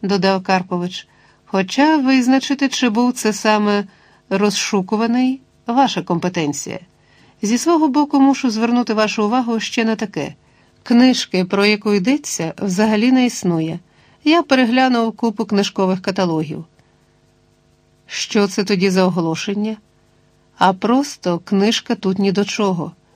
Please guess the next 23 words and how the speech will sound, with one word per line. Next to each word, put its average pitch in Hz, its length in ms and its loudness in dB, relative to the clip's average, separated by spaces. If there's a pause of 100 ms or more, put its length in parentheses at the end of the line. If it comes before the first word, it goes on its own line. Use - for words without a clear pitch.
Просто 240 400 0
якась 208 400 0
подруга 196 440 -2
дитинства, 180 680 -2 (140)
я 214 200 2
так 185 160 -2
думаю, 160 400 -2 (400)
дійсно 220 540 0
розшукує 214 640 -2
отого 202 440 -2
червоного 185 640 0
командира». 185 680 -2 (1300)
«А 185 160 4
чому 226 300 2
тоді 208 220 2
оголошення 202 640 0
надруковане 202 640 0
саме 208 400 -2
в - 20 -6
книжкових 202 760 -4
цих, 170 500 -4
е, - 200 -12
сайдах?» 160 520 0